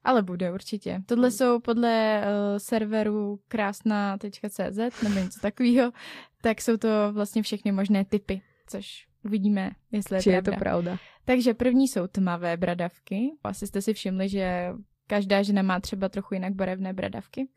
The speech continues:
Speaker 1: Někdo je má světlejší, někdo tmavší. Časem v životě se můžou stmavit.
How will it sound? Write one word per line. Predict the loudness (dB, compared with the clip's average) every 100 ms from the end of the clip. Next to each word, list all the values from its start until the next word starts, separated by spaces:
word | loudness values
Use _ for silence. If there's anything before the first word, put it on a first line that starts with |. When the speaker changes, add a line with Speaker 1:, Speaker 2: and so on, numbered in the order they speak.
| -2
Speaker 1:
Někdo | 0 0
je | -2
má | -4
světlejší, | -4 -4 0 0 0 -4
někdo | -4 -4
tmavší. | 0 0 0 -2 -2 -2 -2
Časem | -4 0 2 2
v |
životě | 0 -2 -2 -2
se | -2
můžou | -2 -2 -2 -2 -6
stmavit. | -4 0 2 2 -2 -4